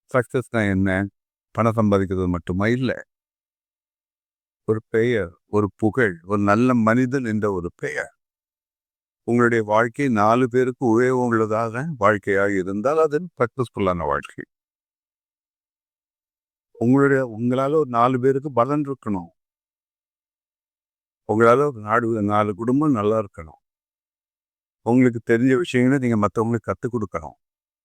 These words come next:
அதுதான் அந்த வாழ்க்கையின் பலன், பயன். இதுதான் சக்சஸ்ஃபுல்லான ஒரு லைஃப். மனுஷன்ட்ட பணம் இருந்தாலும், பொருள் இருந்தாலும், எல்லாம் இருந்தாலும் புகழுக்கு மனம் ஆசைப்படும்.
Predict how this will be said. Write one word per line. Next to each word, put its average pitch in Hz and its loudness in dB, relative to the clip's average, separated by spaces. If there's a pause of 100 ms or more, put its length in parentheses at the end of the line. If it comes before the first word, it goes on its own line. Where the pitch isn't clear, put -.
(340)
அதுதான் 110 2
அந்த 131 2
வாழ்க்கையின் 110 2
பலன், 90 0 (800)
பயன். 90 0 (1300)
இதுதான் 143 -2
சக்சஸ்ஃபுல்லான 120 0
ஒரு 85 -2
லைஃப். - -12 (1900)
மனுஷன்ட்ட 110 2
பணம் 110 2
இருந்தாலும், 110 0
பொருள் 110 -4
இருந்தாலும், 107 0
எல்லாம் 107 4
இருந்தாலும் 107 0
புகழுக்கு 139 -2
மனம் 98 -2
ஆசைப்படும். - -6